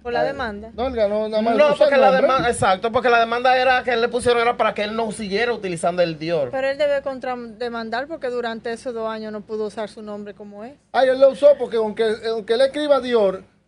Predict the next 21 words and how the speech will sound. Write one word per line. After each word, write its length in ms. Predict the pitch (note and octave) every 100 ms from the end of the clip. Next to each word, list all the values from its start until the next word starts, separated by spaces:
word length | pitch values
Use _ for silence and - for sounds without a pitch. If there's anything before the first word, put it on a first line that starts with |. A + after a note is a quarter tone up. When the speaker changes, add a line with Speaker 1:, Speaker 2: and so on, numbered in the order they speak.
| _ -
Speaker 2:
cuando 280 | G#3+ A3
lo 140 | A3+ B3+
habla 380 | D4 A#3+ B3 A3+
él, 80 |
tú 80 | G3
sabes 180 | A3+ B3
que 80 | A#3
lo-, 300 | A#3+ A#3 A3
los 200 | G#3+ G#3
reggaetoneros 580 | G#3+ G#3+ G#3+ G#3 A#3+ C#4
y 60 | B3+
los 160 | A#3
demboceros, 640 | A3+ A3 G#3+ G#3+ G3+ F3+ E3 _ _
él, 380 | F#3 A#3+ C4 C#4+ _ _ _
lo, 260 | F#3 F#3+ A3 G3+ _
tú 80 | -
sabes 380 | F#3+ G3 G#3+ A3
que 100 | G#3
yo 120 | F#3
soy 420 | - G3+ G3+ G#3+ - _ _
él. 280 | F3 G#3+ A3